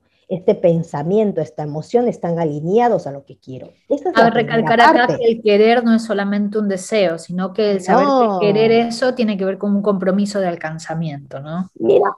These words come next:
Speaker 1: es que ahí vamos, a ver, ¿qué es lo que quiero en termi-, puesto en términos, yo digo, de metodología smart? Que sea específico, que sea medible,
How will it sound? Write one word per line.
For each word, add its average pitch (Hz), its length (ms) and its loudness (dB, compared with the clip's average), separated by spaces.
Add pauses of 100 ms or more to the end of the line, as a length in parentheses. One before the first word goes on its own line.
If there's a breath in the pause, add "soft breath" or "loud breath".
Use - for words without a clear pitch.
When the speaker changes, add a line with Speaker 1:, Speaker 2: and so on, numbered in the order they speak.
(100)
Speaker 1:
es 220 500 2
que - 80 -2
ahí 196 120 4
vamos, 220 360 2
a 147 80 -10
ver, 151 140 -12
¿qué 311 120 0
es 320 100 0
lo 330 260 4
que 175 220 -2
quiero 262 340 2
en 180 220 -6 (100)
termi-, 247 460 -2
puesto 196 300 -4
en 196 200 -6
términos, 202 580 -2
yo 175 120 0
digo, 190 240 0
de 190 80 0
metodología 151 640 -2
smart? 170 380 -6 (280)
Que 170 140 -2
sea 175 200 -2
específico, 175 920 -4
que 170 100 -4 (100)
sea 156 120 -2
medible, 160 720 -2